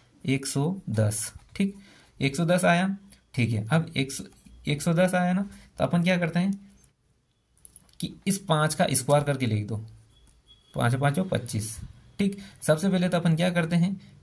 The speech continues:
पाँच इसमें जोड़ दिया, ठीक, पाँच इसमें जोड़ दिया, पाँच जोड़ दिया, एक सौ दस, फिर पाँच का स्क्वायर करके लिख दो, ठीक है, ठीक। एक मेथड ये भी है, ठीक है। तो अब, अभी,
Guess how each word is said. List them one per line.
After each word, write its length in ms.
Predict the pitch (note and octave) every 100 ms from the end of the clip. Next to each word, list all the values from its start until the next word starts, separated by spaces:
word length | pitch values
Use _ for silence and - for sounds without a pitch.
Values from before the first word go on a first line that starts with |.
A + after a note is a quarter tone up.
| -
पाँच 240 | C3 C#3+
इसमें 240 | C3+ D3+
जोड़ 220 | B2+ A#2 A#2
दिया, 200 | C#3 E3+ - - - - - -
ठीक, 200 | - F3+ - _ -
पाँच 240 | B2+ C#3
इसमें 220 | C#3 D#3+
जोड़ 200 | D#3 D#3+
दिया, 140 | D#3+ B2 - - - - B2+
पाँच 160 | C3
जोड़ 160 | C#3 C#3+
दिया, 100 | C#3+
एक 100 | -
सौ 80 | D#3
दस, 260 | E3 - - -
फिर 140 | D3
पाँच 240 | C#3+ A#2 A#2
का 100 | A#2
स्क्वायर 280 | A#2 A#2+ A#2+
करके 200 | A#2 A#2
लिख 160 | G#2
दो, 140 | G2 - - - - _ _ - -
ठीक 180 | F#3+
है, 100 | B3+ B3+ - _ - -
ठीक। 200 | A2+ A2 - -
एक 180 | F3+ - - -
मेथड 280 | B2+ C3 C3
ये 160 | A#2+
भी 100 | A#2
है, 120 | A2 G#2+ - - - -
ठीक 140 | E3+
है। 60 | F3
तो 140 | - -
अब, 400 | - A2+ A#2 A#2 A2+ - - _ _ _ _ _
अभी, 200 | - B2